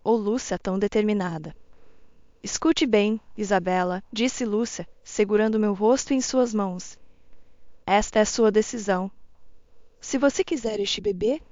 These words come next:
nós vamos te apoiar em cada passo do caminho. Ricardo que se dane." Os próximos meses foram um borrão de consultas médicas,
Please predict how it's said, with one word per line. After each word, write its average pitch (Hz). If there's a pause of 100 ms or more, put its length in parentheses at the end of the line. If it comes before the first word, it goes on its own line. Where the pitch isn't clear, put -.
nós 208
vamos 233
te -
apoiar 190
em 214
cada 226
passo 240
do 220
caminho. 214 (880)
Ricardo 202
que -
se -
dane." 185 (840)
Os -
próximos 220
meses 208
foram 214
um 208
borrão 202
de 208
consultas 202
médicas, 190